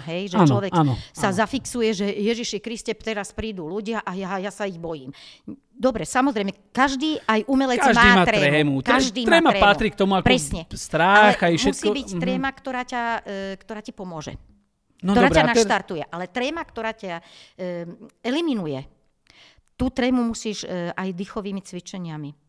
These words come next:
Speaker 2: No dobre, na-, napríklad povedzme
Speaker 1: Napríklad.
Speaker 2: si, že, že mám niekto trému, že idem teraz rozprávať pred celou rodinou a trasie sa mi trošičku hlások a dá sa to teda
Speaker 1: Ukludniť
Speaker 2: odstrániť.
Speaker 1: ich, áno.
Speaker 2: Mhm.
Speaker 1: Dobré cvičenie je na to, že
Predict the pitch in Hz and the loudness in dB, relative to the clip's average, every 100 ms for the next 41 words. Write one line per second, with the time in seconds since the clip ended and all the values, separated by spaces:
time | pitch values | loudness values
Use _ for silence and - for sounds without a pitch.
0 | _ - - 233 208 151 156 190 170 160 | _ -20 -6 -4 -2 0 0 2 2 2
1 | 156 127 - 135 135 139 131 - 160 147 | 2 -2 -2 0 0 0 -2 -2 -2 -2
2 | 147 143 156 180 175 143 120 - 202 208 | -4 -2 0 2 2 0 -4 -2 0 2
3 | 190 165 165 156 151 147 135 143 139 147 | 2 0 0 0 2 2 2 4 4 4
4 | - 147 135 - 135 139 120 117 160 190 | 2 2 2 0 0 -2 0 2 2 4
5 | 190 170 143 147 143 147 139 127 131 123 | 4 4 4 2 -4 -4 -4 -4 -4 -6
6 | 139 - 123 127 180 185 180 165 - - | -8 -6 -2 2 2 2 2 2 0 -18
7 | - - 139 - 202 170 131 131 147 135 | -20 -8 -8 -8 -6 0 0 2 0 2
8 | - - 202 160 120 117 113 180 139 160 | 2 2 0 -2 -2 -2 -4 -4 -2 -2
9 | 240 - _ 196 269 302 - 240 - 247 | -2 -6 _ -6 -4 -4 -8 -12 -8 -6
10 | 226 208 190 190 190 226 190 160 | -4 -6 -6 -8 -10 -12 -10 -14